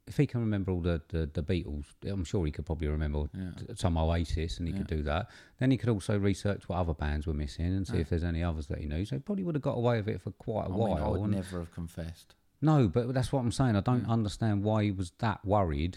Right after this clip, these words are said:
Speaker 1: when he knew that another band
Speaker 2: Well, I
Speaker 1: had
Speaker 2: think it
Speaker 1: gone,
Speaker 2: was that
Speaker 1: so he
Speaker 2: point
Speaker 1: could
Speaker 2: of
Speaker 1: have
Speaker 2: being
Speaker 1: looked for
Speaker 2: found
Speaker 1: others.
Speaker 2: out, wasn't it? And then it was this big roman-, I've, th-, this is a bit, I missed, I think I missed the big romantic gesture.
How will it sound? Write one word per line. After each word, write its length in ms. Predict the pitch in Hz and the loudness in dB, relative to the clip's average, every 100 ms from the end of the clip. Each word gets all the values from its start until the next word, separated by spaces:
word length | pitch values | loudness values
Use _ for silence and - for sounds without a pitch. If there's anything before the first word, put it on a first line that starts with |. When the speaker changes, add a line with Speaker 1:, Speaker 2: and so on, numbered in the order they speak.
| - | -8
Speaker 1:
when 680 | 101 92 101 95 95 92 - _ | -4 0 2 2 2 0 -4 _
he 260 | - 101 95 | -4 -2 2
knew 280 | 98 120 113 | 4 4 4
that 260 | 85 - - | 2 -4 -2
another 360 | 98 110 95 87 | 0 0 0 -2
band 340 | - 101 92 | 0 0 2
Speaker 2:
Well, 80 | 78 | 0
I 20 | |
Speaker 1:
had 80 | 76 | -2
Speaker 2:
think 140 | - 71 | 0 0
it 20 | |
Speaker 1:
gone, 100 | 80 | 2
Speaker 2:
was 100 | 104 | 0
that 100 | 110 | 0
Speaker 1:
so 120 | 107 | 2
he 80 | 104 | 0
Speaker 2:
point 120 | 113 | 2
Speaker 1:
could 160 | 113 110 | 2 2
Speaker 2:
of 60 | |
Speaker 1:
have 80 | 104 | 2
Speaker 2:
being 100 | 107 | 0
Speaker 1:
looked 100 | 95 | 0
for 120 | 107 110 | -2 0
Speaker 2:
found 260 | 98 95 | 0 0
Speaker 1:
others. 120 | 95 | -2
Speaker 2:
out, 60 | 92 | -2
wasn't 220 | 95 90 | -4 -6
it? 40 | 90 | -6
And 100 | 95 | -4
then 140 | 95 | -4
it 120 | 92 | -4
was 180 | 90 85 | -8 -8
this 180 | 92 85 | -10 -8
big 260 | - 87 | -10 -8
roman-, 460 | 90 90 90 87 87 - - | -8 -8 -6 -6 -8 -14 -6
I've, 260 | 101 98 | -6 -6
th-, 180 | - 123 | -10 -8
this 260 | 127 139 - | -4 -4 -4
is 140 | 104 | -8
a 40 | 101 | -6
bit, 160 | 107 | -6
I 180 | 76 123 | -4 -4
missed, 420 | 120 107 - _ _ _ _ _ | -4 -6 -8 _ _ _ _ _
I 20 | 101 | -10
think 320 | - 147 143 | -4 -4 -2
I 60 | |
missed 280 | 117 113 - | -4 -4 -6
the 40 | 98 | -8
big 180 | 101 95 | -6 -6
romantic 520 | 101 95 92 90 - - | -6 -4 -4 -6 -10 -10
gesture. 460 | 92 87 - 82 | -10 -10 -14 -16